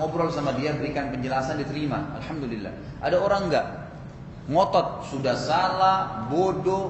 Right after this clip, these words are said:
ngotot. Untuk apa kita habisin waktu? Enggak usah. Enggak usah dilayani orang seperti, tinggalin aja. Ya kan? Karena biarpun kita jelasin seribu alasan, seribu hujjah, seribu dalil, dia enggak paham juga.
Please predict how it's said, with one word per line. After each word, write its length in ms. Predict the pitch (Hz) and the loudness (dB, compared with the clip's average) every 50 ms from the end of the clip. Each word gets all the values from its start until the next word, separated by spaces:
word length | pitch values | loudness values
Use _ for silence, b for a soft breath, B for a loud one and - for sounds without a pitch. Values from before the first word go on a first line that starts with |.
| - | 0
ngotot. 560 | - 180 196 - - - 160 139 - - - 165 | 2 2 2 2 4 2 2 2 2 0 -2 -4
Untuk 160 | 160 165 185 | -2 -2 0
apa 240 | 196 190 165 151 139 | 0 0 -2 -4 -4
kita 160 | 139 135 127 | -2 -2 -2
habisin 300 | 123 117 - 123 120 117 | -2 -4 -6 -6 -4 -4
waktu? 240 | 110 110 110 110 113 | -4 -4 -4 -4 -4
Enggak 160 | 123 127 160 | -4 -4 -4
usah. 180 | 135 - - - - - - - - - - - - - - - - - - - - - - - | -6 -8 -10 -10 -12 -12 -14 -14 -14 -14 -14 -14 -14 -14 -14 -14 -16 -16 -16 -16 -16 -14 -6 -2
Enggak 80 | 165 190 | -2 0
usah 140 | - 220 202 | 0 0 2
dilayani 380 | 202 202 202 202 208 208 202 180 | 4 4 6 6 6 4 4 2
orang 160 | 156 147 143 | 2 2 2
seperti, 320 | 131 - 135 131 135 151 165 | 0 -2 -4 -4 -2 4 4
tinggalin 220 | 185 196 190 180 | 6 6 6 4
aja. 200 | 151 123 104 104 101 - - - - - - - - - - - - - - - 95 | 2 0 0 -4 -6 -8 -10 -10 -12 -12 -12 -12 -12 -14 -14 -14 -14 -14 -12 -8 -6
Ya 40 | 104 117 | -4 -4
kan? 100 | 127 - - - - - - - | -4 -6 -8 -10 -12 -10 -4 -2
Karena 160 | 143 160 165 160 175 | 0 0 0 0 2
biarpun 400 | 190 190 196 190 226 240 233 214 | 2 2 2 2 0 -2 -2 -2
kita 160 | - 226 202 175 | -2 -2 -2 0
jelasin 420 | 180 185 190 196 190 - 196 185 | 2 2 2 2 2 0 -2 -2
seribu 400 | 170 - - 180 214 226 202 202 | -2 -2 -2 -2 -2 0 0 0
alasan, 480 | 190 170 165 165 160 156 - 151 139 127 | 2 2 4 4 2 2 0 -2 -2 -2
seribu 400 | - - 165 196 214 208 202 170 | -2 -2 -2 -2 -2 -2 0 2
hujjah, 400 | 165 170 - - - 131 120 - | 2 2 2 2 0 0 0 0
seribu 400 | - 135 170 214 226 196 190 175 | -2 -2 -2 -2 -2 -2 -2 0
dalil, 400 | 139 139 131 131 135 185 208 196 | 2 2 4 4 2 2 0 0
dia 160 | 196 220 214 | 0 0 0
enggak 160 | 196 175 - | 2 0 0
paham 320 | - 196 185 165 151 147 127 | 2 0 0 0 -2 -2 -4
juga. 160 | 110 98 95 | -6 -6 -8